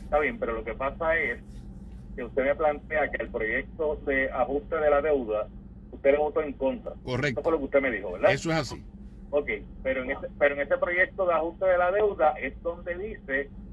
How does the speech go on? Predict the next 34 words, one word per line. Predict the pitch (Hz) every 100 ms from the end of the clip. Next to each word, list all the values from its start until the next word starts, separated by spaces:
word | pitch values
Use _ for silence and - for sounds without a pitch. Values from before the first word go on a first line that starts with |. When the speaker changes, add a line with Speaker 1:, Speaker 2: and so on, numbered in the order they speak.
| - -
Speaker 1:
o | 135
donde | 131 123 123
se | 131
plantea | 135 127 - 202 214 160 143 - - - - -
que | 123
deben | 127 160
haber | 170 180 220 202 - - - -
cero | 156 185
recortes | 180 175 214 220 175
a | 147
las | 120
pensiones. | 127 110 147 156 117 -
Speaker 2:
Sí, | 160 160
pero | 139 135
hay | 156
un | 175
problema | 180 165 165 175
que | 151 139
tiene | 147 156
ese | 156
proyecto. | 147 139 117 113 131
Ese | 131 165
proyecto, | 160 170 185 180 151
yo | 131
le | 156
he |
venido | 160 165 160
diciendo | 151 156 160 165 156 139
Speaker 1:
Por, | - 143
por, | - -
por | 151
eso, | 156 190
pero, | 151
pero, | 143 139 - - 131